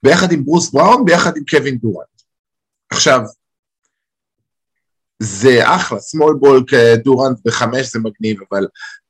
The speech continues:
אז זה לא small ball של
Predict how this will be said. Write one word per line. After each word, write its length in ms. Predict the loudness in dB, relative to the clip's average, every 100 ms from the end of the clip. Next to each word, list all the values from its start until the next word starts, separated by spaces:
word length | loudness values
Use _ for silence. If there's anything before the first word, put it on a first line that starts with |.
| _ _ _ _ _ _ _ _ _ _ _ _ _ _
אז 120 | -2
זה 80 | 2
לא 160 | 2 2 0
small 340 | 2 2 4
ball 200 | 2 2
של 480 | 2 0 2 2 2